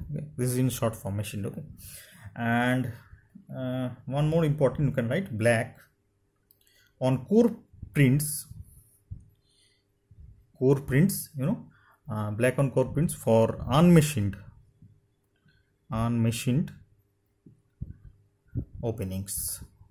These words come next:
Okay, so these are the most highlighted, you know, color, pattern color code, and there are some also yellow, uh, you know, yellow stripes on black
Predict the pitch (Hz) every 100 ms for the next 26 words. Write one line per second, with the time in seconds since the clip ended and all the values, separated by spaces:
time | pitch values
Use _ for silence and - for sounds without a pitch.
0 | _ _ - - - - - - 175 151
1 | - - - - - - _ - 196 160
2 | 202 196 208 185 190 - - - - -
3 | 143 156 180 175 147 - _ 147 196 180
4 | 117 123 117 123 117 123 113 110 180 -
5 | - - - 135 160 170 151 151 147 131
6 | 123 143 135 135 147 143 139 - 131 123
7 | 131 143 135 143 135 135 139 135 127 -
8 | 131 117 123 123 -